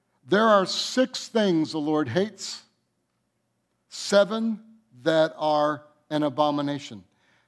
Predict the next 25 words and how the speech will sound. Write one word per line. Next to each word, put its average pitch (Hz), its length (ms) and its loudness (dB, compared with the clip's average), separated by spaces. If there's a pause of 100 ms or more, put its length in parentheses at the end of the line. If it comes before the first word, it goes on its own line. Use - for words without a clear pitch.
Did 160 180 -6
you 190 80 -2
know 185 200 4
three 196 480 -4
of 165 140 -4
the 151 100 -6
seven 190 560 -2 (640)
are 143 420 2 (760)
from 151 240 -2
the 139 80 0
mouth? 131 360 -4 (2500)
How 175 140 4
about 175 260 2
this 190 160 -2
statement? 123 480 -8 (840)
This 147 200 -12
is 139 100 -14
the 160 80 -4
second 202 480 -2
thing 143 380 -2 (300)
that 127 100 -14
Satan 151 360 -2
lies 143 340 0
to 131 180 -10
us. 95 320 -12